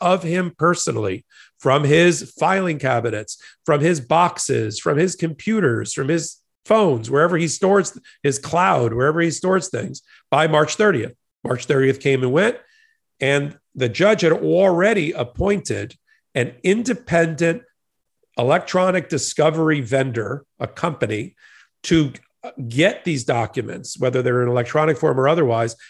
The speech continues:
and report back to the, the, um, report back to the judge about the progress. Why? Because the judge already didn't trust Trump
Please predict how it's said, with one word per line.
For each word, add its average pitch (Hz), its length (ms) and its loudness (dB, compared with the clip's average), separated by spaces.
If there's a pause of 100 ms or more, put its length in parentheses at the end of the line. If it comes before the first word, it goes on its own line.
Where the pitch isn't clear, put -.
and 135 120 2
report 165 380 0
back 143 400 0
to 139 220 -4
the, 127 240 -8
the, 131 340 0
um, 123 320 0 (480)
report 180 340 2
back 165 220 4
to - 80 -14
the 147 100 0
judge 185 280 2
about 131 240 2
the 143 60 -8
progress. 151 500 -2
Why? 131 640 4 (240)
Because 151 200 -2
the 143 80 -2
judge 165 280 2
already 185 280 4
didn't 135 280 -2
trust 107 320 -6
Trump 117 240 -6